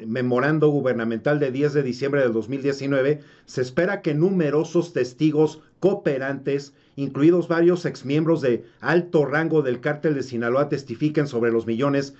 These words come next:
de dólares en sobornos pagados al acusado a cambio de su protección para sus actividades de narcotráfico. Y di-, y continuaron diciendo, "Las cuentas de los testigos son corroboradas por los registros financieros del acusado que reflejan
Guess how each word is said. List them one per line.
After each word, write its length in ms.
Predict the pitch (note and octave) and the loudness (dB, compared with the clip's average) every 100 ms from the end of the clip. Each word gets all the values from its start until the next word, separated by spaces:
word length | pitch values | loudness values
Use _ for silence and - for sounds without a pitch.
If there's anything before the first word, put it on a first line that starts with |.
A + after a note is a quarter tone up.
| - _ | -20 _
de 80 | D3 | 0
dólares 440 | C#3+ C#3 C#3 C#3 C3+ | 2 2 2 -2 -6
en 60 | |
sobornos 440 | B2+ C3 C3 C#3+ - | -6 -2 -2 -2 -2
pagados 440 | B2 B2 C3+ C#3 | -2 0 -2 -2
al 100 | A#2 | -2
acusado 540 | A2+ A2 - C3 D3 D3 - - | -2 -4 -4 0 0 -2 -10 -8
a 160 | B2+ | -4
cambio 300 | D#3 F3 F#3 | 0 2 4
de 100 | E3 | 4
su 240 | C#3 C3+ B2+ | 0 -6 -4
protección 840 | C3 B2+ B2+ - D#3+ F#3 B2 - _ _ _ | -4 -2 -4 0 0 2 -2 -8 _ _ _
para 220 | - A#2+ A#2 | -4 -2 -4
sus 200 | G#2+ C3+ | -6 -6
actividades 680 | B2 B2 B2 C3 C#3 C#3 | -4 -2 2 2 0 -2
de 80 | B2 | -4
narcotráfico. 1040 | A#2+ G#2+ A2+ A#2 A#2 C#3+ C#3+ B2+ A2 F#2+ _ _ _ _ | -6 -8 -6 -6 -2 -2 -4 -10 -10 -14 _ _ _ _
Y 60 | B2 | -6
di-, 220 | B2 B2 | -6 -6
y 220 | B2 B2 - | -8 -8 -2
continuaron 600 | B2 B2 B2+ D3 D#3+ D3+ | -2 0 0 2 0 -2
diciendo, 400 | B2+ E3 E3+ C#3+ | -2 2 2 2
"Las 180 | B2+ | 0
cuentas 280 | F#3 F#3 G3+ | -2 -2 0
de 100 | E3 | 0
los 160 | C3 - | -2 -6
testigos 440 | B2+ - D#3+ E3+ | -4 -2 0 0
son 140 | E3 E3+ | 0 2
corroboradas 680 | E3+ D3 A#2+ B2 C#3+ D3+ | 2 2 2 0 0 0
por 160 | D3 B2+ | -2 -2
los 180 | B2 A#2 | -2 -2
registros 680 | A2+ - F3+ E3+ F3+ E3+ D3+ | -6 -2 -2 0 0 0 -2
financieros 760 | C3 B2 - C#3+ D3 D3+ - - - - | -6 -6 -2 2 4 2 0 -18 -20 -4
del 160 | A#2+ B2 | 0 0
acusado 560 | B2+ C3 D#3 D3 D#3+ | -2 -4 0 2 2
que 100 | D3+ | 0
reflejan 640 | A#2 B2 D3 D3 D#3+ D#3+ | -2 -2 -4 -2 -4 -6